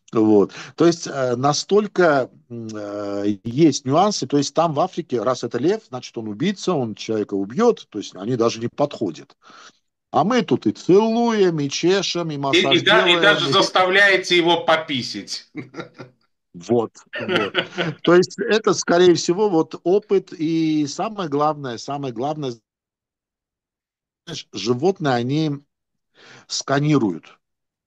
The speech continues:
Speaker 1: Животное не терпит никакого фальша. Если где-то ты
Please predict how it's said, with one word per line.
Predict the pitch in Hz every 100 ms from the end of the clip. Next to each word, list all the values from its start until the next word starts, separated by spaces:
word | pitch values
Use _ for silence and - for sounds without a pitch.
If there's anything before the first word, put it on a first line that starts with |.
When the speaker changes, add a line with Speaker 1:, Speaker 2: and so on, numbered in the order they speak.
| -
Speaker 1:
Животное | 90 110 156 208 - 139 104 92 101
не | 113 127
терпит | - 180 - 123
никакого | 120 123 143 139
фальша. | - - 104 - - - _ _ _ _ _ _ _ -
Если | 104 160 202 -
где-то | 139 120 175 - 120
ты | - 147 98